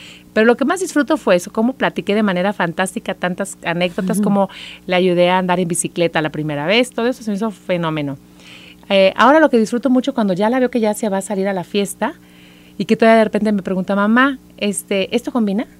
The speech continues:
Speaker 2: Mm.
Speaker 1: Ah, o me, cuando me decía, "¿Me maquillas?".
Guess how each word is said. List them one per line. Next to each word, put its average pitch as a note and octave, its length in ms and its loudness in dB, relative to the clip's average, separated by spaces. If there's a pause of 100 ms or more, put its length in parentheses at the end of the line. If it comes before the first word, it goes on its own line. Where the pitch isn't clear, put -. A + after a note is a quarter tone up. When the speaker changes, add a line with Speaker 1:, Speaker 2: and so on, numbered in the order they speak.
(160)
Speaker 2:
Mm. B3+ 260 -8 (300)
Speaker 1:
Ah, G3 100 -2
o G3+ 160 0
me, G#3+ 140 2
cuando G#3 220 -2
me G3 120 0
decía, G3 260 -4
"¿Me G#3+ 120 2
maquillas?". A3 580 -4